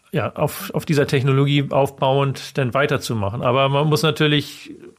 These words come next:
ja, das irgendwie im Rahmen bleiben, dass, dass man nicht das überreizt und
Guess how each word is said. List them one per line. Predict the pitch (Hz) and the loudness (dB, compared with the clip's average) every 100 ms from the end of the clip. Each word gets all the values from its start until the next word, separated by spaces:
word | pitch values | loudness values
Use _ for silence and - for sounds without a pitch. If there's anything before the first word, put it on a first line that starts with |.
| _ _ 165 | _ _ -6
ja, | 165 123 151 147 - - | -2 0 -2 -8 -12 -10
das | 196 156 | -6 -4
irgendwie | 160 165 151 160 | -2 -2 -2 0
im | 156 151 | 0 2
Rahmen | 143 147 147 | 2 2 2
bleiben, | 113 120 139 | 2 0 0
dass, | 135 - | -2 0
dass | 143 147 | -2 0
man | 135 | 0
nicht | 143 - - - - - - - - - | 0 -4 -16 -18 -16 -16 -18 -18 -18 -4
das | 135 | -2
überreizt | 196 147 120 135 165 - | 2 2 2 0 -2 -2
und | 156 139 - - | 0 0 -4 -10